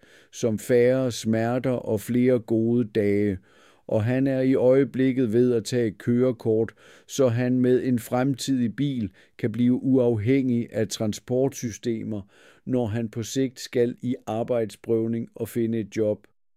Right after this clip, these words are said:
Karl husker ikke meget fra selve ulykken og ønsker ikke at dvæle ved den,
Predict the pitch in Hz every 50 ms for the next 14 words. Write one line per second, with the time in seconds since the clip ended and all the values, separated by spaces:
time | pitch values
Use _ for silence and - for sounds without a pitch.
0 | _ _ _ _ - - 123 127 120 120 117 113 110 - _ _ - 104 123 127
1 | 117 - - 131 117 117 120 120 123 123 117 107 104 101 104 107 110 113 - _
2 | _ - - - 110 101 - - 120 110 113 107 113 123 - - 123 123 127 127
3 | 120 113 104 110 113 107 98 - - - 110 113 - - 123 117 120 120 - -
4 | - 123 - 110 113 110 113 120 107 98 - - 101 101 110 110 110 113 120 123
5 | 117 107 113 101 104 117 120 127 123 107